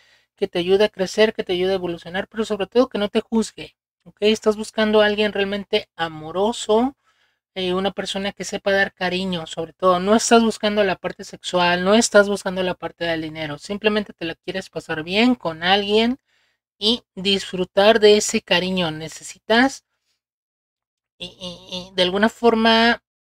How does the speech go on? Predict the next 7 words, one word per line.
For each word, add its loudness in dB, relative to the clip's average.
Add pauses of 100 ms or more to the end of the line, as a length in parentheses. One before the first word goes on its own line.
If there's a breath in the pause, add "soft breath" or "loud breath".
(440)
em, -8 (140)
alguien 4 (220)
que -10
sea -4
una 2
persona -2 (460)
responsable, 0